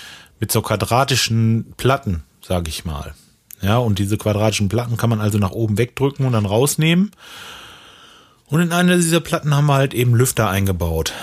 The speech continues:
Das bringt natürlich nichts, wenn der Lüfter das einfach in diese Zwischendecke bläst, sondern da muss man einen Schlauch legen und dann musst du nach außen, an der Außenwand muss eine Kernbohrung gemacht werden, so eine hundert, äh, Millimeter Kernbohrung.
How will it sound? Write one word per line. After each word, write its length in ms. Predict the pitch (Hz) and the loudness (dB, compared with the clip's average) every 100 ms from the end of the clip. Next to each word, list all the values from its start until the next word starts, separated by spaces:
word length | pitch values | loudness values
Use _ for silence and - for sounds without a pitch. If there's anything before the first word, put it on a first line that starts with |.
| - - | -16 -8
Das 140 | 110 104 | -6 -2
bringt 160 | 139 | -2
natürlich 300 | 135 120 123 | -2 0 0
nichts, 260 | 117 131 - | 0 -2 -2
wenn 80 | 117 | 0
der 100 | 113 | 2
Lüfter 280 | 127 - 107 | 0 0 0
das 160 | 101 | 0
einfach 300 | 107 117 - | -2 -4 -2
in 100 | 104 | -2
diese 200 | 101 98 | 0 -2
Zwischendecke 520 | 90 180 151 104 - | -2 -2 0 0 -2
bläst, 460 | 98 90 95 131 - | -4 0 0 0 -2
sondern 240 | 107 110 | -4 -2
da 60 | 107 | -2
muss 200 | 113 117 | -2 -2
man 100 | 104 | -2
einen 60 | 90 | -2
Schlauch 380 | - 120 147 | -2 -4 -4
legen 360 | 151 147 143 147 127 | -2 -2 0 -2 -4
und 140 | 113 | -2
dann 160 | 113 117 | -2 0
musst 220 | 127 - | 0 -2
du 40 | 110 | -2
nach 200 | 98 - | -2 -2
außen, 480 | 131 160 - 170 147 - | 0 2 2 0 -2 -6
an 140 | 123 | -4
der 120 | 127 | -2
Außenwand 520 | 117 131 127 117 113 | -2 -2 0 0 0
muss 180 | 110 110 | -2 -2
eine 160 | 107 104 | 0 -2
Kernbohrung 600 | - 123 127 113 92 92 | 0 0 2 2 0 0
gemacht 380 | 92 98 - - | 0 0 -2 -2
werden, 260 | 139 196 | 0 2
so 80 | 131 | 2
eine 140 | 110 | 2
hundert, 540 | 107 117 120 110 - - | 2 2 2 0 -4 -8
äh, 180 | 110 110 | -4 -2
Millimeter 440 | 107 104 104 98 95 | -2 -2 -2 -2 -2
Kernbohrung. 600 | - 147 175 170 170 | 0 2 2 2 0